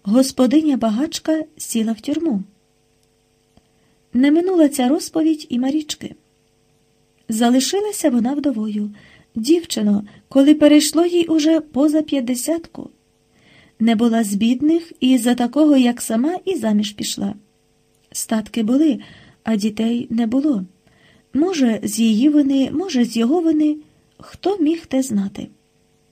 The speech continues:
Може, скоріше з її вини, бо дітей не любила чомусь замолоду. Бо коли б уже так дуже хотіла їх мати,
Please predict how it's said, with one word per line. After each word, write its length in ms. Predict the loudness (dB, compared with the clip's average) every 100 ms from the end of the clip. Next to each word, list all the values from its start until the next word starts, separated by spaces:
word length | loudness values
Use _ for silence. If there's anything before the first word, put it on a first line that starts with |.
| _ _ _ _ -2
Може, 460 | 0 0 0 0
скоріше 680 | -2 -2 2 2 0 0 0
з 100 | 2
її 260 | 2 2
вини, 380 | 2 2 2 0 -2 -20 -20 _ _ _ -2
бо 180 | 2 4
дітей 460 | 4 4 4 4
не 160 | 4 6
любила 420 | 6 4 2 0
чомусь 500 | 0 0 0 -2 -2
замолоду. 600 | 0 0 -2 -2 -4 -8 -10 _ _ _ _ _ _ _ -6
Бо 140 | -6
коли 260 | -2 0 2
б 80 |
уже 200 | 2 -2
так 260 | -2 -2 -2
дуже 260 | -2 -2 -2
хотіла 380 | -4 -4 -2
їх 240 | -2 -4 -2
мати, 380 | -2 0 -4